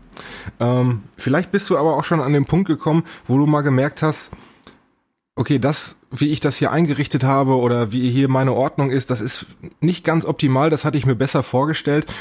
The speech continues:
und deswegen die Frage, was, ja, bezüglich der Dinge, die dich jetzt an deiner, die, die, die dich zum Beispiel an deiner Werkstatt stören, äh, was würde da besser gehen oder, ähm, was ist vielleicht genau so, wie du es vorstellst und du merkst, in meinem Workflow, den ich da hab,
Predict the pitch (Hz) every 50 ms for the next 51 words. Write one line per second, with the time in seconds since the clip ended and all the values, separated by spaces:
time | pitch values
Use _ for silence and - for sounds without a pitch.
0 | - - - 120 123 135 123 120 147 147 139 135 139 135 - - 117 123 135 151
1 | 151 156 147 - - - - - _ _ - - _ _ _ _ _ _ _ _
2 | _ _ - - 165 170 - - - - - _ _ _ _ - - - - 101
3 | 95 135 127 113 139 - - 220 214 220 208 - 196 147 127 165 180 170 135 143
4 | 143 143 135 139 147 - 127 127 131 131 135 135 135 131 131 127 120 - - 127
5 | 120 - - - 147 131 131 131 110 - - 127 135 127 151 156 - - 165 135
6 | 143 139 - - 135 127 123 127 127 123 117 110 123 120 - - 151 - - -
7 | - 147 151 160 170 170 170 - - - - - - - 98 113 117 104 127 139
8 | - 147 135 135 120 123 113 - 147 165 - 185 175 143 123 147 147 151 151 151
9 | - - 127 139 143 135 135 135 131 123 - _ _ - _ _ _ _ - 120
10 | 120 120 123 120 113 101 - _ _ _ _ _ _ - - 107 131 139 - -
11 | 202 - - - 156 131 117 - - - 131 131 135 151 156 131 143 135 127 139
12 | 135 135 - - - 143 165 165 - 135 117 110 123 117 117 117 120 127 131 123
13 | - _ - 123 104 123 120 120 123 127 127 120 117 131 160 - - - 151 147
14 | 131 143 143 143 - - 127 120 143 - -